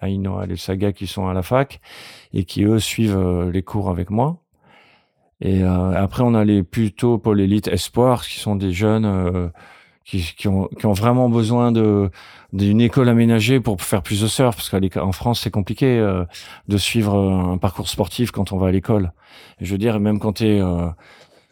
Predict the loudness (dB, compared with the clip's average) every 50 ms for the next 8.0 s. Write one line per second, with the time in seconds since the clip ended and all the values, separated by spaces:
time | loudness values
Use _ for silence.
0 | _ _ _ -8 -4 -2 -2 0 -2 -2 -2 0 0 2 2 2 0 0 0 2
1 | 2 2 2 0 -2 -4 -4 -4 -2 0 0 0 0 -2 -2 -2 0 0 0 2
2 | 0 2 2 0 2 2 2 2 2 2 2 2 0 0 -2 -6 -6 -4 -4 -4
3 | -2 -4 -4 -2 0 0 0 0 -2 -4 -2 -2 -2 0 0 0 2 2 2 2
4 | 2 2 2 0 0 -2 -4 -8 -16 -20 -20 -20 -20 -20 -20 _ _ _ _ -4
5 | -4 -2 -2 -4 -2 0 0 2 2 2 2 2 4 4 4 4 4 4 4 2
6 | 2 0 0 -4 -8 -16 -20 _ _ _ _ _ _ _ _ _ _ -10 -10 -8
7 | -8 -8 -8 -6 -4 0 2 2 4 4 4 2 2 2 2 2 0 0 0 -2